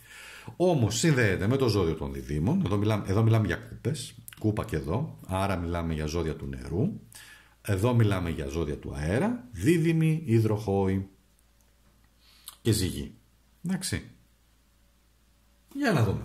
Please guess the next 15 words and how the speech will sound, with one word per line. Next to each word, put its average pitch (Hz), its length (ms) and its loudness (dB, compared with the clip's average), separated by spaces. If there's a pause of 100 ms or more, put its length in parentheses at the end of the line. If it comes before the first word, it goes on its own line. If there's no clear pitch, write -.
όμως, 110 160 -8
για 220 140 0
να 160 80 2
συνεχίσουμε, 143 500 -2
γιατί 131 160 0
έχει 151 120 -4
πάρα 87 320 -2
πολύ 69 160 -8
ενδιαφέρον. - 400 -16 (3000)
Η 156 120 -2
τρίτη 208 240 -2
κάρτα 220 240 0
είναι 214 120 4
το 214 100 2
εμπόδιο. 120 640 0